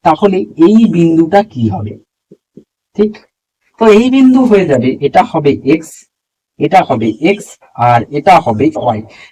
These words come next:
তাহলে এক্স হয়ে যাবে r cos forty-five,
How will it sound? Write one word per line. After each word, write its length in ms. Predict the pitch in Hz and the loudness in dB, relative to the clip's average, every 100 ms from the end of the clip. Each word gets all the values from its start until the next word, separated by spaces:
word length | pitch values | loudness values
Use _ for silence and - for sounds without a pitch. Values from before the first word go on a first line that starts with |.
| - | 0
তাহলে 220 | 214 226 214 233 | 2 2 2 2
এক্স 180 | 247 - 254 | 0 -4 0
হয়ে 160 | 240 233 | 2 2
যাবে 200 | 233 240 240 - 165 180 208 | 2 2 0 0 2 4 6
r 40 | 226 220 | 4 2
cos 200 | 202 202 - | 2 0 -2
forty-five, 800 | - - 143 143 - 123 156 208 | -6 -6 -6 -10 -2 2 2 0